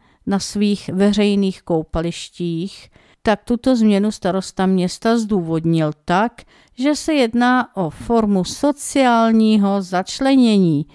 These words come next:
Céline Pina z deníku Le Figaro napsala: „Starosta Grenoble přijímá argumenty a rétorické vzorce muslimského bratrstva. Mluví o svobodě vnucovat lidem sexismus.“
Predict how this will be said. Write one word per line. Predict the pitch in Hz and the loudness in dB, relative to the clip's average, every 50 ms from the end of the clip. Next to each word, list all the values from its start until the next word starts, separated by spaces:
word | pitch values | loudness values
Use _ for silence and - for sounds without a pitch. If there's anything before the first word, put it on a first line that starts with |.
| - - _ _ | -20 -20 _ _
Céline | _ - - - 285 277 269 269 254 247 247 240 240 - - | _ -18 -8 -4 -2 0 0 0 0 0 0 -2 -2 -2 -2
Pina | 262 262 254 226 190 160 - 156 - _ _ _ _ _ _ _ | -2 0 2 0 0 -2 -6 -12 -18 _ _ _ _ _ _ _
z | 202 196 | -10 -2
deníku | 196 214 226 233 240 233 - - 226 226 | 0 0 2 2 0 0 -2 -2 -2 0
Le | 220 214 | 0 0
Figaro | 214 - 233 226 208 214 220 214 214 226 233 226 190 - 190 - _ _ - | -2 -2 -4 -2 0 2 2 4 4 2 2 2 0 -2 -6 -14 _ _ -6
napsala: | 220 233 254 247 - - - 277 262 220 175 131 - 156 - _ _ _ _ _ _ _ _ - | -4 -4 -4 -4 -6 -6 -4 -2 -2 -2 -2 -4 -6 -12 -18 _ _ _ _ _ _ _ _ -20
„Starosta | - - - 285 294 311 285 - - - 330 311 | -10 -2 -2 0 0 0 -2 -4 -4 -2 -2 -2
Grenoble | 285 - 220 202 190 190 180 185 185 180 180 180 180 180 190 202 214 220 - _ _ _ _ _ _ _ _ | 0 0 0 0 2 2 2 0 0 0 -2 -2 -2 -2 -4 -4 -8 -10 -14 _ _ _ _ _ _ _ _
přijímá | - - - 254 262 262 269 269 269 262 254 | -6 -2 0 2 4 4 4 4 4 4 2
argumenty | 254 - - 208 196 185 180 175 170 175 175 175 180 180 175 - 196 190 196 185 - - _ | -2 -2 -2 -2 -2 -2 -2 -2 -2 -2 -2 -2 -2 -4 -4 -4 -4 -2 -2 -2 -4 -6 _
a | 196 185 170 - - 185 | -4 -4 -2 -2 -4 -6
rétorické | 190 190 208 220 226 233 - 269 262 269 262 - - - - 262 262 262 262 | -4 0 0 2 0 0 0 -2 -2 -2 -2 -4 -8 -8 -4 -4 -2 -2 -2
vzorce | 233 220 247 240 240 233 220 - - 226 | -4 -2 -2 -2 -2 -4 -6 -6 -4 -2
muslimského | 202 190 180 185 - - 247 254 262 240 - - - 254 269 269 277 240 | -2 -2 -2 -4 -6 -2 0 0 0 0 -2 -4 -2 0 2 2 2 2
bratrstva. | 240 240 240 - - 240 220 - - - - 180 180 180 170 151 170 - _ - - _ _ _ _ _ _ - | 2 0 0 0 -2 -4 -4 -4 -4 -4 0 2 2 2 2 0 -2 -8 _ -20 -20 _ _ _ _ _ _ -2
Mluví | 214 214 214 202 220 226 226 220 - | 0 0 2 2 0 0 -2 -2 -4
o | - 196 180 | -4 -6 -6
svobodě | - - 185 185 185 180 190 196 190 196 214 233 233 | -6 -4 -2 -2 -2 0 0 0 2 2 2 2 2
vnucovat | 226 226 240 254 - - - 285 277 285 285 285 285 - | 2 2 0 0 -2 -2 -2 0 2 2 0 0 0 0
lidem | 202 190 185 185 202 196 196 196 196 190 - | 0 2 2 2 2 0 0 0 -2 -4 -8
sexismus.“ | - - - 180 170 - - - 196 190 175 175 165 147 131 135 - - - - | -12 -10 -8 -8 -8 -8 -4 -2 -2 0 2 2 2 2 0 -2 -8 -16 -20 -20